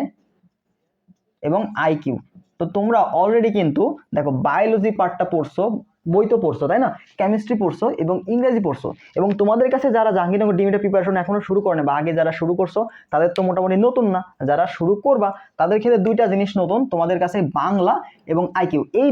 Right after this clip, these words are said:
দুইটা পার্ট কিন্তু নতুন। বাকি যে জিনিসগুলো আছে, তিনটা সাবজেক্ট, এই তিনটা সাবজেক্ট তোমাদের কাছে কিন্তু জানা। এবং তুমি জানো যে আসলে প্রশ্নগুলা তুমি দেখলে চিনবা, তোমার কাছে চেনা মনে হবে, অচেনা কিছু নাই। তুমি বায়োলজি সবগুলো প্রশ্ন চিনবা, প্রশ্ন ব্যাংক দেখলে। তুমি কেমিস্ট্রির প্রশ্নগুলো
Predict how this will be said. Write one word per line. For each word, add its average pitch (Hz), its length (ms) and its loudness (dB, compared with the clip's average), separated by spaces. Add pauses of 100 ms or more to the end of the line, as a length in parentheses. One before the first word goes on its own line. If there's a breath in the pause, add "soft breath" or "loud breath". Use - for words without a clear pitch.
দুইটা 220 240 2
পার্ট 196 220 -2
কিন্তু 196 240 0
নতুন। 143 180 -2 (440)
বাকি 220 220 0 (100)
যে 247 60 4 (120)
জিনিসগুলো 208 440 2
আছে, 196 120 -2 (100)
তিনটা 208 320 2
সাবজেক্ট, 170 340 0 (380 loud breath)
এই 285 140 4
তিনটা 240 220 2
সাবজেক্ট 202 240 2
তোমাদের 180 240 0
কাছে 190 180 -4
কিন্তু 196 220 0
জানা। 156 220 0 (100)
এবং 190 100 2 (100)
তুমি 269 140 4 (120)
জানো 185 220 2 (180)
যে 175 100 4
আসলে 175 280 -2
প্রশ্নগুলা 185 440 0 (400 loud breath)
তুমি 226 120 2 (100)
দেখলে 226 180 4 (100)
চিনবা, 262 300 2 (160)
তোমার 165 200 0
কাছে 214 140 0 (120)
চেনা 180 200 0 (100)
মনে 170 220 0
হবে, 127 180 -4 (180)
অচেনা 202 380 0
কিছু 170 280 -2
নাই। 120 100 -2 (300 loud breath)
তুমি 196 220 2
বায়োলজি 196 420 4
সবগুলো 180 340 2
প্রশ্ন 175 160 -4 (120)
চিনবা, 151 280 2 (120)
প্রশ্ন 156 260 -4
ব্যাংক 147 220 2
দেখলে। 139 200 0 (460 loud breath)
তুমি 214 140 4 (140)
কেমিস্ট্রির 214 460 0
প্রশ্নগুলো 202 340 2